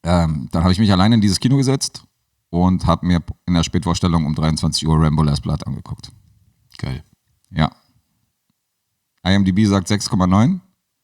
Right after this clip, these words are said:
Speaker 2: Okay.
Speaker 1: Metascore sagt fünfundzwanzig.
Speaker 2: Oh shit.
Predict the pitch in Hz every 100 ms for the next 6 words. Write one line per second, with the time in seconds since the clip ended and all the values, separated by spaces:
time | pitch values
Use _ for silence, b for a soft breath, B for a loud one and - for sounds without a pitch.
0 | _ _ _ 101 - - 214 - - 101
1 | 120 107 107 110 - 104 101 92 80 67
2 | - _ _ _ _ _ - 98 - -
3 | 82 73